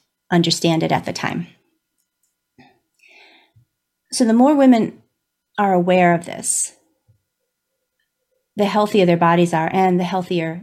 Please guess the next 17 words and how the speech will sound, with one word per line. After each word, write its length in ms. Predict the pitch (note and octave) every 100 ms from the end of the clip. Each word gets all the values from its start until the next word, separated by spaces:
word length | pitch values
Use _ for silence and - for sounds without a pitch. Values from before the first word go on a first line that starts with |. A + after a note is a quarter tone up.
| -
their 480 | E3+ E3 D#3+ D#3+ - _ _ _ _
relationships 640 | F3 E3+ E3+ - - -
are. 240 | - - - _ _ _ _ _ _ _ _ _ _ _ _ _ _ _ _ _ _ _
And 100 | G3+
that 100 | G3
was 140 | C4+ C#4
really 200 | A3+ F#3+
what 140 | F#3+
I 40 | F3
was 100 | F3
gonna 120 | F3
talk 220 | F3 F3+
about 200 | F3 E3
with 140 | F3
my 100 | E3+
guest 320 | E3+ F#3 - -
today, 340 | F3 E3